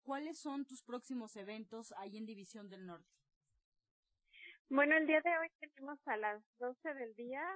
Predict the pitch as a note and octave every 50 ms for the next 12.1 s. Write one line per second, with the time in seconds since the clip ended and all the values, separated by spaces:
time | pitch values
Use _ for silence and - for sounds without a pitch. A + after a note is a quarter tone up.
0 | G4+ - _ _ _ _ _ _ _ A#3+ A#3+ A#3 A#3 _ _ A3+ A3 A3+ A3 A3
1 | A3 - B3 A#3 - _ B3+ B3 A#3+ B3 B3 B3+ C4 C#4 - - A#3+ G#3+ G#3 G3+
2 | G#3 - _ B3 A#3+ A#3 A#3 A#3+ B3 B3 B3 A#3+ A3+ A3 A3 G#3 - - G#3 -
3 | _ - A3 A3+ A3+ A3 A#3+ A#3+ A#3 - _ - B3+ C4 - - - C4 A#3+ A#3
4 | A3 A#3 A3+ A3 A3 A#3+ A#3 _ - A#3 A#3 A3+ - - A#3+ B3+ C#4 E4+ G#4 G#4+
5 | _ _ _ _ _ _ _ _ _ _ _ _ _ _ _ _ _ - C4+ C#4+
6 | D4 D#4 D#4 D#4 C#4 - _ - B3+ A#3+ B3+ C4+ C4+ C#4 C#4+ C#4+ C#4 - - C4+
7 | C#4 C#4 - - - D4+ C#4 C4+ C4+ C4 - - - - _ _ _ _ _ _
8 | - B3 A#3+ A#3+ A#3+ B3 B3+ B3+ - - - C#4 C4+ C4+ C4+ - _ _ _ _
9 | _ _ _ _ _ _ _ - - A#3+ A3+ A3+ A3+ A#3 A3+ - - A#3+ A#3+ A#3+
10 | A#3 A3+ B3+ C#4+ - _ _ - - B3 B3 B3 B3 B3 C4+ D4 C#4 - F4 -
11 | - D#4+ - D4+ C4+ C4+ C4 B3+ B3+ C4+ C4 - - C4+ A#3 B3+ C4 C#4 C#4 C4+
12 | - E4